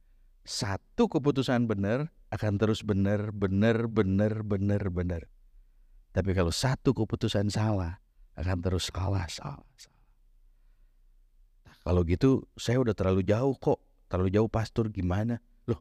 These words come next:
gak ada yang bilang jauh, gak ada yang deket. Kalau kamu salah, kamu berhenti, kamu repent, balik. Sebab Alkitab kita bilang adalah bertobat, berbalik dari jalan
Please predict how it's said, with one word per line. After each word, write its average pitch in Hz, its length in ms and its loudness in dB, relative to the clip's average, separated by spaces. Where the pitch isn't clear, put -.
gak 95 160 0
ada 98 80 4
yang 107 160 4
bilang 110 240 4
jauh, 107 320 4
gak 107 80 2
ada 104 80 0
yang 107 120 2
deket. - 280 0
Kalau 107 160 0
kamu 107 240 -2
salah, 117 480 -2
kamu 127 160 0
berhenti, 170 560 4
kamu 135 320 0
repent, 190 640 2
balik. 135 400 0
Sebab 120 320 4
Alkitab 135 320 0
kita 185 160 2
bilang 165 320 2
adalah 139 320 0
bertobat, 131 640 0
berbalik 139 720 2
dari 165 240 0
jalan 147 240 4